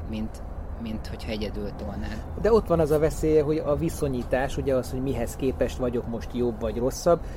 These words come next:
Speaker 2: és, ö, néha, hogyha meg, mm, nem vagy éppen túl jó formában, akkor kifejezetten zavar, hogy mások simán elfutnak tőled, akiknek nem kéne, vagy nem feltétlenül futnának el tőled bármilyen másik edzésen,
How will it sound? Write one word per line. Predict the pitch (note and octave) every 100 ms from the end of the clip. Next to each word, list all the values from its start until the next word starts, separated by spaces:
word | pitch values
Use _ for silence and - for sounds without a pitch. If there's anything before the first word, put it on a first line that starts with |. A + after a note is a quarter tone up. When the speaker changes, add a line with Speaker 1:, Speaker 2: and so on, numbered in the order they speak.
| - - -
Speaker 2:
és, | D3 -
ö, | E3 E3
néha, | F3 E3 D#3+
hogyha | D#3 D3+
meg, | D3 D3
mm, | D#3+ - E3+ F3 E3 B2 E3+
nem | E3 D3
vagy | C3
éppen | B2+ A#2 C#3 B2
túl | D3+ C3+
jó | B2
formában, | - E3+ D#3+
akkor | D3+
kifejezetten | - D#3 C3+ C3 B2+ D3
zavar, | C#3+ D3+ B2+
hogy | A#2
mások | B2 A#2+ - B2
simán | - B2 A#2+
elfutnak | B2 - B2+ A#2
tőled, | - C#3+
akiknek | C#3+ D#3+ E3
nem | F3 C#3 B2
kéne, | B2 B2 C3
vagy | A#2 A2+ - B2+
nem | B2+ A#2
feltétlenül | A#2 A#2 A#2 A2+
futnának | - B2 A#2 G#2+ G#2 A2+
el | C3 D3+
tőled | F#3+ F#3+ F#3 F3 - - C3+
bármilyen | B2 B2 C3 C3+
másik | B2+ B2+ D3 E3
edzésen, | D#3 F3+ E3+ - F3+